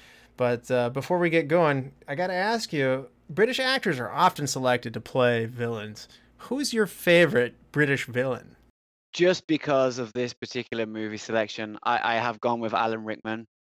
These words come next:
Speaker 2: He also plays, uh, Hans Gruber in Die Hard. He plays a great role there.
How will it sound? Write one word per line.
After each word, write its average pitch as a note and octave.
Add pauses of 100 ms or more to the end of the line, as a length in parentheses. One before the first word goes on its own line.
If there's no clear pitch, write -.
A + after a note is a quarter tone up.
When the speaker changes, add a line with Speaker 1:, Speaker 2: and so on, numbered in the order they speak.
(140)
Speaker 2:
He B2+
also B2+
plays, A2+
uh, G#2
Hans A2+
Gruber A2+ (280)
in G#2
Die G#2
Hard. A2 (100)
He A2
plays G#2+
a G#2
great G#2
role G#2
there. G2+